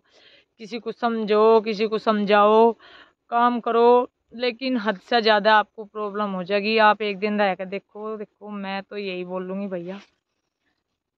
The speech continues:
ठीक है जी, धन्यवाद। अब मैं अपना खेत का काम कर लूँ,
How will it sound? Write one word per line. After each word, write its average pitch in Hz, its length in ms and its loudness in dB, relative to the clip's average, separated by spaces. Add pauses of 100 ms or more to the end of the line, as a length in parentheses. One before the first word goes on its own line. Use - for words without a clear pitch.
(120)
ठीक 208 300 -10
है 190 160 -6
जी, 220 340 -4
धन्यवाद। 196 760 2 (320)
अब 208 100 -12
मैं 196 160 -10
अपना 196 200 -10
खेत 190 220 -14
का 196 160 -6
काम 196 240 -8
कर 190 140 -8
लूँ, 202 280 -4